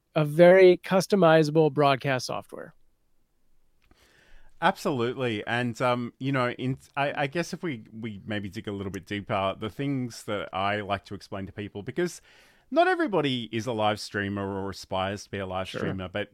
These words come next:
Speaker 2: to me, there are three basic things that it does. It records local video, and that could be you on camera, that could be you sharing your screen, that,
Speaker 1: Mm-hmm.
Speaker 2: and, and,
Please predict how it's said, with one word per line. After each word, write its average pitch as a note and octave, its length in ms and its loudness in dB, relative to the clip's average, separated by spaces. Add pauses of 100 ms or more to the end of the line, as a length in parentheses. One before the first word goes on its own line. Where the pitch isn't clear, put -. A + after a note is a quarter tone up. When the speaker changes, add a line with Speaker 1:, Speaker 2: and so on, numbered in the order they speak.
(140)
Speaker 2:
to C#3+ 120 -4
me, C#3 560 -2
there A2+ 200 -4
are A2 60 -4
three A#2 260 -8
basic G#2 380 -4
things F#2+ 260 -8
that G2 100 -10
it F2 120 -12
does. F2 480 -10
It G#2+ 180 -8
records G#2+ 640 -8
local G#2 360 -4
video, B2 540 -6 (1080)
and C3+ 220 -2
that E3+ 240 4
could G3 280 -4
be E3+ 340 0
you C#3+ 320 -4
on D3+ 100 -4
camera, D#3+ 580 -2
that C3+ 200 -4
could B2+ 200 -6
be A#2+ 600 -6
you A2+ 180 -8
sharing C3 460 -4
your A#2 100 -6
screen, D3 680 -6 (100)
that, B2+ 140 -6 (220)
Speaker 1:
Mm-hmm. D3 40 -2
Speaker 2:
and, C#3+ 300 -2
and, E3 460 -6